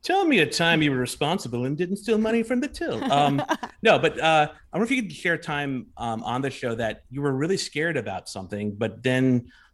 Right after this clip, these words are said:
Speaker 1: once you did it, it was like, "Oh, that, that wasn't so bad."
Speaker 2: I feel like that doesn't happen on the show because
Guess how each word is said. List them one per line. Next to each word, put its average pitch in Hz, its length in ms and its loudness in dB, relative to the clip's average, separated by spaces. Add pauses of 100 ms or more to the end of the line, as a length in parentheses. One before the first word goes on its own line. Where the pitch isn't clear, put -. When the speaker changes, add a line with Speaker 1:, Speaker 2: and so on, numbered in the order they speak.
Speaker 1:
once 143 400 -2
you 131 100 -2
did 131 220 -2
it, 120 100 -2
it 110 80 -4
was 107 140 -6
like, 107 180 -8
"Oh, 190 300 0 (100)
that, 117 200 -4 (120)
that - 220 -8
wasn't 104 240 -6
so - 120 -10
bad." - 200 -16 (2000)
Speaker 2:
I 254 160 2
feel 330 380 2
like 415 240 2
that 330 240 2
doesn't 196 380 0
happen 233 400 -2
on 247 140 2
the 262 60 0
show 302 580 0 (460)
because 247 640 2